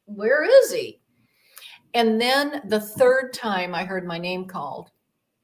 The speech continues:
and I looked up, and there was a man standing in the sky. And I thought, "Oh, I, I don't think men are supposed to stand in the sky."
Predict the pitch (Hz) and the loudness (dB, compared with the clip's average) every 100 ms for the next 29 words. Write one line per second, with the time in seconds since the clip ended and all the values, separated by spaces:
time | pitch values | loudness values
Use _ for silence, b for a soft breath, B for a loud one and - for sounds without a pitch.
0 | _ 214 202 202 202 196 226 359 370 - | _ -2 0 0 0 0 0 -2 -4 -8
1 | - 247 226 135 - - _ _ _ _ | -4 0 0 -2 -8 -20 _ _ _ _
2 | _ _ _ 208 202 190 185 185 220 226 | _ _ _ -6 0 0 0 -2 0 0
3 | 233 240 240 330 226 156 165 190 - - | 0 -4 -4 -4 -4 -6 -8 -10 -10 -4
4 | 226 254 170 160 170 170 180 175 - - | -4 -2 -4 -8 -8 -10 -12 -10 -10 -8
5 | 240 247 - 185 - _ _ _ b b | -8 -10 -12 -14 -18 _ _ _ b b
6 | b b - 214 220 208 202 202 190 175 | b b -2 0 2 2 0 -2 0 0
7 | 170 - _ 285 247 208 - _ _ _ | 0 -8 _ -8 -6 -10 -14 _ _ _
8 | _ _ _ - 254 320 320 _ - 254 | _ _ _ -14 -12 -14 -20 _ -12 -10
9 | 415 440 427 381 370 - 262 311 370 330 | -6 -8 -8 -12 -12 -12 -10 -8 -8 -10
10 | - 320 320 254 - - 302 381 233 180 | -12 -12 -12 -8 -8 -6 -6 -4 -4 -6
11 | 175 - 139 101 - | -12 -14 -14 -14 -16